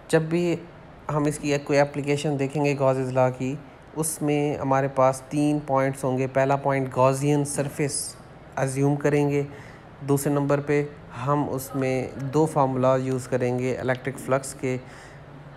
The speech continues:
एक फ-, अ, डेफिनेशन वाला ई डॉट ए, एक गॉसेस लॉ वाला जिसमें था कि <clears throat> flux is equal to charge per unit, अ, epsilon naught,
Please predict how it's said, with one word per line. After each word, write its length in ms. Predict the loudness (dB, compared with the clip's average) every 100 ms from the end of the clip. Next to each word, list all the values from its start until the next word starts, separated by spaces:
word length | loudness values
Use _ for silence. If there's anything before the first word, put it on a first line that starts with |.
| -20 -14 0
एक 320 | 2 2 -2 -12 -16 -16
फ-, 180 | 2
अ, 380 | 2 4 2 2
डेफिनेशन 520 | 2 2 2 2 2
वाला 280 | 4 6 6
ई 180 | 4 4
डॉट 300 | 8 8 8
ए, 160 | 4 2 -6 -18 -20 -16 0
एक 380 | 2 2 -4 -16 -8
गॉसेस 380 | 4 6 6 4
लॉ 220 | 4 6
वाला 340 | 6 4 2 -2 -14 -14 -6
जिसमें 320 | -2 0 2
था 220 | 4 4 2 -2
कि 220 | -2 -2 -6 -16 -18 -20 -20 -20 -20 -2 4
<clears throat> 40 | 4 2 4
flux 420 | 6 4 4 2
is 180 | 2 0
equal 320 | 2 4 2 2
to 140 | -2 -2 -8 -20 -16 -16 -16 -8
charge 420 | 2 6 8 8 4 -8 0
per 80 | 2
unit, 680 | 4 2 2 0 -2 -14 -2
अ, 420 | 2 4 2 0
epsilon 360 | -4 -4 -2 0
naught, 180 | 2 0